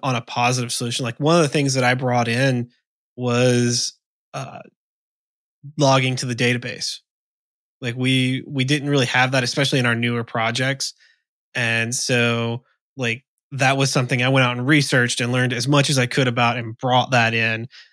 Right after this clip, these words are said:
Rebels work best when they're asked to solve unique problems or find new ways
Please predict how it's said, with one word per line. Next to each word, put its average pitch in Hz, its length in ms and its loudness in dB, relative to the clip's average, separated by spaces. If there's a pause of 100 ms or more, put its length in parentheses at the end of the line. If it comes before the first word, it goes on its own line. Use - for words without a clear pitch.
(200)
Rebels 175 540 0
work 143 340 -2
best - 600 -4
when 139 180 -2
they're 131 160 0
asked 120 300 0
to 131 80 -4
solve 123 340 -2
unique 120 340 -4
problems 123 600 -4 (560)
or 139 120 2
find 147 520 2
new 135 180 2
ways 120 640 0